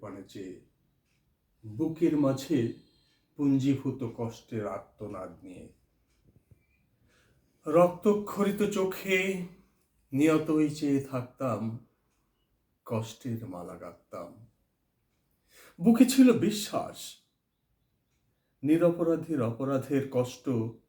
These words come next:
স্ত্রী পরিজন হতে বিচ্ছিন্নতার কষ্ট, লালিত স্বপ্নের মৃত্যুর কষ্ট, যাযাবর জীবনের কষ্ট, বাক স্বাধীনতাহীনতার কষ্ট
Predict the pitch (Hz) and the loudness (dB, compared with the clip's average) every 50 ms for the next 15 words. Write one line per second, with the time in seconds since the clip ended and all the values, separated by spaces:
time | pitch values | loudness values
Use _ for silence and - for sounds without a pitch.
0 | _ _ _ _ _ _ _ _ _ _ _ _ _ _ _ _ _ _ _ _ | _ _ _ _ _ _ _ _ _ _ _ _ _ _ _ _ _ _ _ _
1 | _ _ - 190 180 - - - - 180 175 175 - - 143 151 156 151 170 170 | _ _ -6 -4 -4 -4 -6 -8 -8 -6 -6 -6 -4 -2 0 0 0 2 2 2
2 | 160 156 - - 160 - - 147 110 - 143 165 - - - - - - - 139 | 2 2 0 -2 -4 -4 -4 -4 -2 -2 -4 -4 -4 -8 -12 -12 -8 -4 -2 0
3 | 123 139 135 117 - 139 117 117 113 - 127 117 - - - - 127 120 110 104 | 0 0 0 0 0 0 0 0 -2 -2 -4 -4 -4 -8 -12 -8 -6 -6 -6 -6
4 | 104 - - _ _ _ _ _ _ _ _ _ _ _ _ _ _ _ _ _ | -8 -14 -20 _ _ _ _ _ _ _ _ _ _ _ _ _ _ _ _ _
5 | _ _ _ _ _ - 120 113 117 123 117 113 113 135 120 117 - - - 123 | _ _ _ _ _ -2 0 2 2 2 2 0 -2 -6 -8 -10 -10 -8 -8 -8
6 | 117 - - 123 120 117 110 - 95 101 120 - - _ _ - 117 110 107 - | -8 -6 -4 -2 -2 -2 -2 -2 -4 -6 -8 -8 -10 _ _ -8 -8 -8 -8 -10
7 | - - 113 113 - - - _ 123 117 113 - 110 - _ _ _ _ _ _ | -10 -10 -10 -10 -10 -14 -14 _ -6 -6 -6 -6 -8 -12 _ _ _ _ _ _
8 | _ _ _ _ _ _ _ _ _ _ _ _ _ _ _ - 120 - 165 156 | _ _ _ _ _ _ _ _ _ _ _ _ _ _ _ -12 0 4 6 6
9 | 160 147 180 175 165 175 175 170 160 151 - 160 165 160 160 170 165 170 170 160 | 6 6 6 6 8 8 8 8 6 4 2 2 2 4 4 6 6 6 6 6
10 | 165 - 160 156 156 - - - - 180 160 156 156 - - - - _ _ _ | 4 2 0 -2 -2 -4 -8 -4 0 2 2 2 0 -2 -8 -16 -20 _ _ _
11 | _ _ _ _ _ _ _ _ _ _ _ _ _ - 107 143 156 165 165 - | _ _ _ _ _ _ _ _ _ _ _ _ _ -6 0 2 2 2 2 -4
12 | - - - 147 127 151 139 143 139 139 143 131 113 - 135 135 135 123 131 139 | -8 -8 -8 -4 -2 0 0 0 0 0 -2 -4 -4 -2 0 0 0 0 0 0
13 | 120 113 117 - 135 127 - - - - | -2 -2 -2 -4 -4 -4 -4 -8 -8 -6